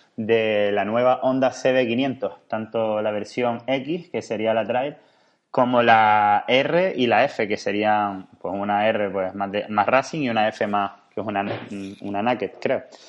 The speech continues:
Así que nada, ya les contaré, vamos a, a ver qué tal la experiencia y a ver qué tal la, las motos, que seguro que, que van muy bien, porque son Honda y, y esa gente no hace las cosas mal nunca.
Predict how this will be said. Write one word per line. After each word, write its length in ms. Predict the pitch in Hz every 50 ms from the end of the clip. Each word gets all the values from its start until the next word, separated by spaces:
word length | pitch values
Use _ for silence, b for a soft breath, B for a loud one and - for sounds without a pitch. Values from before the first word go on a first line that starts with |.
| B B B B B B B B
Así 220 | - 110 - - 98
que 60 | 104
nada, 160 | 110 123 127
ya 100 | 127 120
les 100 | 120 117
contaré, 500 | - 135 123 117 117 110 110 127 151 170
vamos 300 | 151 120 113 110 110 107 110
a, 480 | 110 110 110 107 107 104 101 101 104
a 120 | 101 107 107
ver 140 | 110 110 -
qué 80 | 117
tal 200 | 104 113 110 110
la 80 | 110 107
experiencia 580 | - - 113 120 120 135 143 - - 170 175
y 120 | 147 113 104
a 60 | 101
ver 120 | 101 101
qué 120 | - - 101
tal 240 | 92 104 104 101 101
la, 320 | 98 95 95 92 92 82
las 160 | - 95 92 95
motos, 280 | 101 107 107 - - -
que 100 | 120 110
seguro 360 | - 104 98 98 98 101 92
que, 580 | 104 101 98 98 95 95 95 92 90 87 85 _ _ _ _ _
que 140 | - 95 92
van 180 | 95 95 98
muy 120 | 98 101 95
bien, 200 | 95 98 101 104
porque 260 | - - - - 98
son 220 | - - 110 110
Honda 340 | 117 117 117 117 127 120 107
y, 320 | 101 98 95 92 90 92 -
y 120 | 104 101
esa 160 | 101 - 107
gente 240 | 98 107 107 98 107
no 80 | 104 104
hace 160 | - - 104
las 80 | 101 -
cosas 280 | - 104 - - 98
mal 220 | 107 101 98 101 104
nunca. 300 | 104 101 98 - -